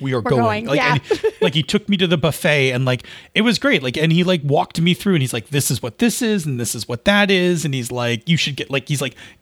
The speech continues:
Speaker 1: he's like, "Since you're," you know, he's like, "Try this, try that, put some," you know, like, all of that. It was, and, and because of that, I had such a good experience that, n-, like, today I love Indian food.
Speaker 2: Yeah.
Speaker 1: Right. So, um,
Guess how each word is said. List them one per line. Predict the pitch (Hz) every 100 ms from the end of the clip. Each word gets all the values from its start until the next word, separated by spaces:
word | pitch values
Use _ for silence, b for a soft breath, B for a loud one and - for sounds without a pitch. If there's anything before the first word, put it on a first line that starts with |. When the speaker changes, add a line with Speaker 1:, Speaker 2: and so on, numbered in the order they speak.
| -
Speaker 1:
he's | 165 151
like, | 139
"Since | - - 185 -
you're," | 156
you | 160
know, | 156
he's | 135 139
like, | 131
"Try | - 131
this, | 120 214 208 -
try | - 139 139
that, | 175 175 -
put | 143
some," | - 151
you | 156
know, | 156 143
like, | 139 - B B B
all | - 143 123
of |
that. | 113 107
It | 143
was, | 151
and, | 160 185 170 B B
and | 175 151
because | 165 - 262 240
of | 139
that, | 117 110 - - b b b b
I | 139
had | 156 -
such | - 185
a | 190
good | 160
experience | 135 - - 196 120 87 - - -
that, | 135 127
n-, | 139 135 -
like, | 143 127 -
today | 165 147 190 117 107 107 _ _ _ -
I |
love | 143 147 131
Indian | 101 117 139
food. | 120 -
Speaker 2:
Yeah. | 202 - _ -
Speaker 1:
Right. | 131 131
So, | - 139 117 B B B B -
um, | 120